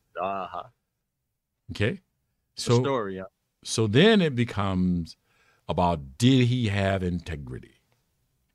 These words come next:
Speaker 2: Some of the things that he did in his campaign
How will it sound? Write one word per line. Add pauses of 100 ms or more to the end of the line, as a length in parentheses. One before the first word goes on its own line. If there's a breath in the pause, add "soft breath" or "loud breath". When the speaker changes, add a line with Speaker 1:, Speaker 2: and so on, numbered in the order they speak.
(1160)
Speaker 2:
Some
of
the
things
that
he
did
in
his
campaign